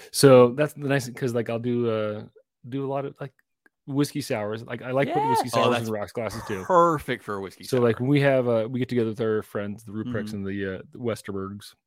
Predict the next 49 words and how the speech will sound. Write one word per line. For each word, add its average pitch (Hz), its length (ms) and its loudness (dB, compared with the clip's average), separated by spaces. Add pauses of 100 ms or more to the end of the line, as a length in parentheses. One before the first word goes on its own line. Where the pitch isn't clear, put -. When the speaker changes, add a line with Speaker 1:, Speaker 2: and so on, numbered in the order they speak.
(120)
Speaker 1:
I'll 104 140 -6
Speaker 2:
Yeah. 107 140 -2
Speaker 1:
do 110 240 -4 (180)
a 117 40 -14
bunch 151 140 -12
of - 60 -14
whiskey 107 220 -12
sours, 135 340 -10
and 120 120 -8
I'll 131 100 -6
have 143 140 -8
it, 143 120 -12
and 143 80 -8
have 147 120 -8
a 147 60 -14
set. - 240 -8 (200)
Everyone 120 280 -2
gets 123 260 -6
their 139 100 -2
own 143 180 -4 (580)
nice 127 240 -8
glass. 117 400 -8 (500)
Speaker 2:
Yeah. 131 60 -2
Speaker 1:
All 156 80 10
right, 170 100 4
Cole, 156 160 8
Speaker 2:
And 143 80 2 (280)
Speaker 1:
have 185 180 4
you 302 80 8
Speaker 2:
I 135 80 4
gotta 277 180 8
Speaker 1:
pre-cut 240 140 4
my 208 80 4
Speaker 2:
admit, 185 80 4
Speaker 1:
box? 165 480 2 (160)
Speaker 2:
not 131 240 -2
yet. 120 260 -4
I 113 120 -4
will. 110 380 -6
Um, 123 180 -2
Speaker 1:
Okay. 113 120 -6
Speaker 2:
but 123 160 -4
while 135 240 -2
I 127 140 -2
talk 131 240 -4
about 104 240 -10
that, 104 260 -12
or 127 120 -2
while 131 200 -4